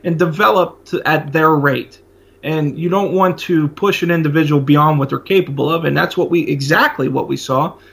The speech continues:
with DeShone Kizer this season when he was the last man standing and basically said, "Here,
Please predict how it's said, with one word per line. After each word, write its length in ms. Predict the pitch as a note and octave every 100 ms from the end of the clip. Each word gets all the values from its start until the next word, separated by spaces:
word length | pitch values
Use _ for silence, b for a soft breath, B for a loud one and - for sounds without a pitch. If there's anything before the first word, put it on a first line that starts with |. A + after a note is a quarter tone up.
| B B
with 120 | E3
DeShone 440 | C#3+ - E3+ F3 D3+
Kizer 520 | E3 F3+ D#3 C#3 C3+
this 220 | D3 D#3
season 380 | F#3 F#3 E3 D#3
when 100 | C3+
he 100 | D#3+
was 140 | E3
the 80 | C#3+
last 320 | D3 D#3+ D#3+
man 220 | E3+ E3
standing 480 | D3+ - F3 F3+ C#3+
and 180 | C#3 C3+
basically 400 | D3+ F3+ E3 D#3
said, 300 | D3 D#3 D3
"Here, 320 | C#3+ F3 -